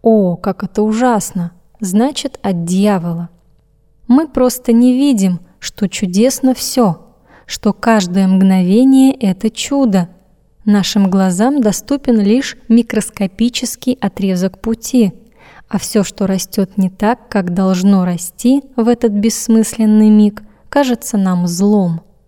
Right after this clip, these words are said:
Впрочем, наше добро столь же абсурдно, сколь и зло.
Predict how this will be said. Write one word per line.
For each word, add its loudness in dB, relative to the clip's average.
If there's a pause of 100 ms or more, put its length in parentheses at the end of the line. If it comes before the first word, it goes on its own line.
(960)
Впрочем, -2
наше 0
добро 0
столь 0
же -2
абсурдно, 0 (180)
сколь -4
и 2
зло. 2